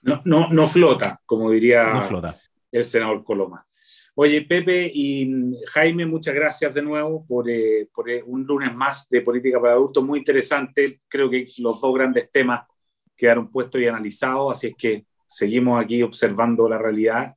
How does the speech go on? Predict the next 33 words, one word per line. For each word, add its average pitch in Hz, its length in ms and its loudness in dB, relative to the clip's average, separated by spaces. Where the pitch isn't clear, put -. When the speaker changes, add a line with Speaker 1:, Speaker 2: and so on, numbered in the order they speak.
Speaker 1:
y 110 80 -10
nos 107 140 -2
encontramos 110 520 2
el 101 60 -4
próximo 107 400 0
lunes 113 340 2
aquí 101 140 -2
en 107 100 -2
Política 107 340 0
para 110 160 0
Speaker 2:
Oye, 117 200 0
Speaker 1:
Adultos. 104 340 -12
Speaker 2:
me 127 80 0
faltó 135 220 2
un 170 80 4
dato 175 160 4
para 175 100 6
terminar. 143 400 4
Speaker 1:
A 117 60 2
ver. 120 120 8
Speaker 2:
Justo 214 240 2
en 214 60 4
esta 185 200 2
misma 202 220 4
fecha, 208 400 -4
quince 202 380 -2
de 175 100 4
mayo, 196 460 0
de 127 160 -2
hace 135 180 0
dos 180 240 0
años 202 220 0
atrás 180 500 -6